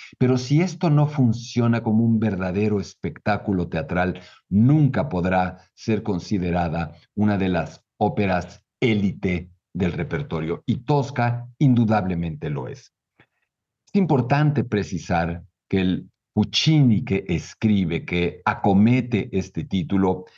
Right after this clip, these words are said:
es ya un Puccini en su primera gran consagración. Es un hombre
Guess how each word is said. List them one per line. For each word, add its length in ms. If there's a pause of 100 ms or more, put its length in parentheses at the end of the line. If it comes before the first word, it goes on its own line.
(240)
es 260
ya 540
un 200
Puccini 720
en 140
su 220
primera 720 (260)
gran 480
consagración. 920 (360)
Es 160
un 160
hombre 480